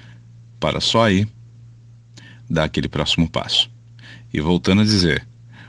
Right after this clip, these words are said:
o detalhe é que normalmente quem traz a tal sacada da vez é o seu concorrente. Então, pra ficar aqui uma reflexão,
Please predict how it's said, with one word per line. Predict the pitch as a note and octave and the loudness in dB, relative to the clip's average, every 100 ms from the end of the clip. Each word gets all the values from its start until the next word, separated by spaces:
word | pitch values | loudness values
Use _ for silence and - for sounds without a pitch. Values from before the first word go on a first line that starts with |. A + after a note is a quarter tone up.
| - | -2
o | E2+ | 2
detalhe | E2 - F#2 F2+ D2+ - | 2 0 0 0 -2 -4
é | |
que | E2+ F2 | 0 4
normalmente | F#2+ A2+ A#2 F2+ E2 D#2 - | 4 4 4 4 4 0 -2
quem | F#2+ G2+ | 0 0
traz | G#2+ - E2 E2 D2+ C2 - - - - | -2 -2 -2 0 -2 -4 -6 -8 -12 -12
a | - | -12
tal | - D#2+ D#2 | -4 0 0
sacada | - D#2 - - E2+ E2 D2 | 0 -2 -4 -2 0 0 -4
da | C#2 D#2+ | -4 -4
vez | C#2+ C#2+ D#2 - - - - - - | -2 -2 0 -2 -4 -8 -18 -20 -10
é | - | -6
o | D2+ | -4
seu | - E2+ D#2+ | -2 -2 -2
concorrente. | E2+ E2 D#2+ C#2 B1+ - - _ _ _ _ - - - - - | -2 -4 -4 -6 -6 -8 -8 _ _ _ _ -20 -20 -20 -20 -10
Então, | F2+ F2+ G#2+ C3 | -6 0 0 0
pra | - F2+ | -2 -2
ficar | E2+ - D2 C#2+ | -2 -2 -2 -2
aqui | C#2 D#2 C#2+ | -2 -2 -2
uma | C#2 C#2 C2+ | -2 -4 -4
reflexão, | D2+ - E2 - G2+ A2+ | -6 -4 -2 0 0 0